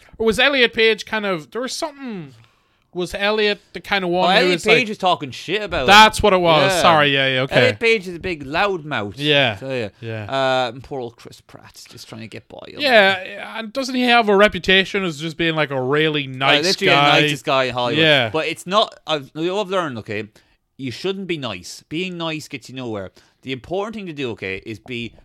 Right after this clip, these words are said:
Speaker 2: very, uh, righteous on Twitter and then be a cunt to everyone around you.
Speaker 1: Yes.
Speaker 2: That's a good person.
Speaker 1: Okay.
Speaker 2: Being nice, that's,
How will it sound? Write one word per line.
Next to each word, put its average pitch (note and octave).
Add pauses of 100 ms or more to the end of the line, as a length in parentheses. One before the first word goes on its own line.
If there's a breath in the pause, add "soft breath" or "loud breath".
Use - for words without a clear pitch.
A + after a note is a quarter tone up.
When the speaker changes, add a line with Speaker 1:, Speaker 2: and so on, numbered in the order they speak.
Speaker 2:
very, D3+
uh, A#2+ (180)
righteous D3
on C#3+
Twitter D3
and C3
then B2+
be B2
a A2
cunt C#3+
to C3+
everyone A#2+
around G#2
you. F#2
Speaker 1:
Yes. A#2
Speaker 2:
That's F3+
a F#3+
good D#3+
person. A2+ (100)
Speaker 1:
Okay. A2+ (220)
Speaker 2:
Being G3+
nice, F#3+
that's, -